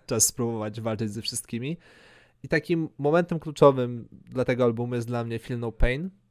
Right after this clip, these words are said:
ponieważ to był pierwszy raz, kiedy nie podobał mi się feat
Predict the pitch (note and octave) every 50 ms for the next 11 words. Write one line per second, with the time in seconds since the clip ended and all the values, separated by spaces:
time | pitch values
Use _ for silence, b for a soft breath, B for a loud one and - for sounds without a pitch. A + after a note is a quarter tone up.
0 | _ _ _ _ _ - _ - B2+ C3 C3+ C3+ B2+ - - B2+ B2+ B2+ - -
1 | - D#3 D3+ D3 - - C#3 B2+ C3 C3+ C#3+ - - - - C3+ B2 A#2+ B2+ B2
2 | B2 B2 B2+ B2 - - _ _ _ _ _ _ _ _ - A2+ A2+ B2+ C3 -
3 | - C3+ B2+ C3+ C3 C3 C3 B2+ B2 B2 A#2+ - - A#2+ - - - B2+